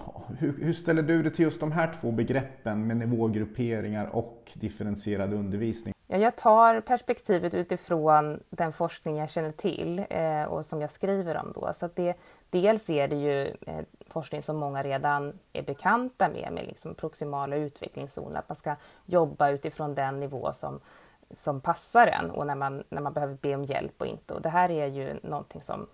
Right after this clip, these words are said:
Speaker 2: som jag tror verkligen finns på lärarutbildningen. Men däremot då, nyare forskning kan man säga plockar ju upp, eh, vikten av att jobba på en nivå som,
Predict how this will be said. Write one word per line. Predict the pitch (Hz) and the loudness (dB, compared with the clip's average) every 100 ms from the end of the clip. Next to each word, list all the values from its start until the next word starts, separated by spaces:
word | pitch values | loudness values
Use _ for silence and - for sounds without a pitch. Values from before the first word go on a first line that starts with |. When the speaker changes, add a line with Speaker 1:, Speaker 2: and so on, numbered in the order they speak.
| _ _ | _ _
Speaker 2:
som | - | -16
jag | 156 | -12
tror | - - | -10 -8
verkligen | 170 156 - 233 233 - | -4 -4 -2 -2 -2 -4
finns | - - | -10 -10
på | - | -6
lärarutbildningen. | 160 - - - - 185 185 - - - - | -4 -4 -4 -8 -10 -8 -10 -12 -18 -20 -10
Men | - 208 208 - | 0 2 2 4
däremot | 196 226 254 233 185 180 - | 8 10 10 6 4 2 0
då, | 160 160 | 2 4
nyare | 165 196 175 180 208 | 4 2 6 6 4
forskning | 214 226 - 170 156 | 2 -4 -6 -10 -6
kan | 165 | -4
man | 160 | -2
säga | - 160 156 156 - - - - - | 0 2 4 2 -2 -20 -20 -20 -2
plockar | - 180 196 | 4 4 6
ju | 185 190 | 4 4
upp, | 240 - _ - - - - | 0 -2 _ -20 -20 -14 -8
eh, | 170 | -6
vikten | 160 185 311 - - - 247 190 | -4 0 0 0 -12 2 4 6
av | 156 156 151 170 170 - | 4 6 4 2 -8 -10
att | 156 190 | -4 2
jobba | 165 151 | 2 4
på | 151 165 | 2 0
en | 156 | -2
nivå | 156 147 143 151 | -2 -2 0 0
som, | - 156 147 | 0 -2 -2